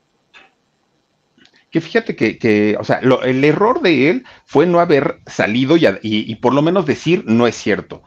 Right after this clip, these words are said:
El, cre-, creo yo que fue el error. Pero por otro lado, así es como deben mante-, manejarse las cosas, mi George. Primero en las autoridades, y las autoridades, una vez que definan si es verdad o no es verdad,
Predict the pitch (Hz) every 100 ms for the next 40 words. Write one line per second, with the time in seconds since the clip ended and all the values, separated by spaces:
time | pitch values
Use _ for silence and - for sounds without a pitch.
0 | _ _ - 123 110 - 107 107 139 139
1 | 127 120 110 87 80 - - - 127 120
2 | 165 185 185 165 143 165 - - 139 -
3 | 175 180 175 156 151 160 143 113 127 120
4 | 117 113 127 147 131 - 147 143 123 107
5 | 143 - 104 104 123 143 139 151 170 175
6 | 170 160 185 - - - 95 98 98 92
7 | 98 113 127 131 135 123 120 - 104 -
8 | 113 101 92 - 123 131 127 104 104 101
9 | - 95 117 120 104 101 151